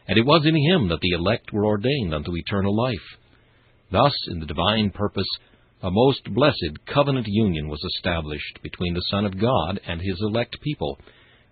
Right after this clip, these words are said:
which will remain as the foundation of their safety when time shall be no more. Is it not well to be conversant with these ancient things? Is it not shameful that they should be so much neglected and even rejected by the bulk of professors?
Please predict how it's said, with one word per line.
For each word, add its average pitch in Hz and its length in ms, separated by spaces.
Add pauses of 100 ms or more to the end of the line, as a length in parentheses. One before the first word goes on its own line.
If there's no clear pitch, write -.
which 92 260
will 117 220
remain 117 500
as 117 120
the 113 80
foundation 107 640
of 117 80
their 120 160
safety 107 580
when 90 240
time 113 480
shall 87 200
be 90 200
no 92 200
more. 73 420 (1000)
Is 151 140
it 180 100
not 113 240
well 92 320
to 113 60
be 104 140
conversant 90 600
with 95 140
these 95 340 (120)
ancient 92 420
things? 98 320 (720)
Is 87 140
it 85 100
not 92 240
shameful 92 640
that 76 140
they 85 220
should 85 140
be 87 120 (100)
so 98 120
much 90 200 (100)
neglected 87 760
and 82 160
even 82 300
rejected 87 640
by 80 180
the 76 140
bulk 101 320
of - 120
professors? 80 600